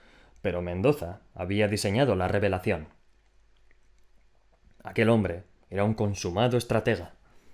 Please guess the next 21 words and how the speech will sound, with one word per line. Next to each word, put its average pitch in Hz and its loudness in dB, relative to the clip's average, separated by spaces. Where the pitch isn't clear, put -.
Antes 135 2
de 143 4
volverse 117 2
contra 104 0
la 95 0
vida 117 2
eterna 101 2
y 87 -6
convertirse 98 -2
en 101 -2
coadjutor 107 -2
tonista, 107 -2
había 117 2
trabajado 127 2
en 120 4
marketing 95 0
para 98 2
una 104 2
empresa 98 0
de 98 2
refrescos. - -6